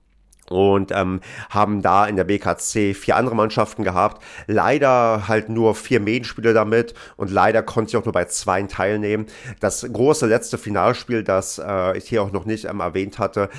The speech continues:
das habe ich auch leider verpasst, weil wir mussten es aufgrund von Hitze verschieben.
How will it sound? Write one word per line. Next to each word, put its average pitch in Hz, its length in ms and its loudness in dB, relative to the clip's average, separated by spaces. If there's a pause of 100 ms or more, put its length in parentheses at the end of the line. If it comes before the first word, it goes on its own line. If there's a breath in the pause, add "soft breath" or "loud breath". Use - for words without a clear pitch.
(220 loud breath)
das - 220 -6
habe 101 160 0
ich 113 80 -4
auch 101 100 -2
leider 95 220 2
verpasst, - 480 -2
weil 92 140 2
wir 95 80 -2
mussten 101 240 -6
es 98 80 -6
aufgrund 104 280 -4
von 92 140 -4
Hitze 120 380 -4
verschieben. 120 640 -6